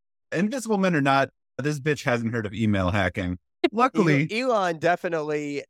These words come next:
Speaker 2: I mean, would relate to a movie starting with a woman just leaving a tech billionaire.
Speaker 1: Yeah.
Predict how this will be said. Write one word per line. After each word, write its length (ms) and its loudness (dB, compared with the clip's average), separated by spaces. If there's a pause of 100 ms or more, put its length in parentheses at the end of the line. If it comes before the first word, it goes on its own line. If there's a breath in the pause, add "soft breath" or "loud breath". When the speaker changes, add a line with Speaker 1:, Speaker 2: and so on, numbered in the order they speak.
(500)
Speaker 2:
I 180 0
mean, 300 -6
would 180 -4
relate 540 -2
to 320 -2
a 40 -4
movie 360 -4
starting 520 -4
with 200 -6
a 80 -8
woman 360 -8
just 240 -10
leaving 440 -12
a 80 -12 (120)
tech 340 -12
billionaire. 720 -4 (500)
Speaker 1:
Yeah. 380 0